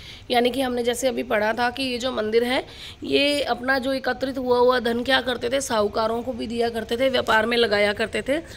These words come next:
और इनको यहाँ पर कर, अ, संग्राहक भी बना दिया जाता था,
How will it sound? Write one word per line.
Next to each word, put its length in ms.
और 160
इनको 300
यहाँ 180
पर 120
कर, 500
अ, 340
संग्राहक 580
भी 140
बना 300
दिया 240
जाता 380
था, 300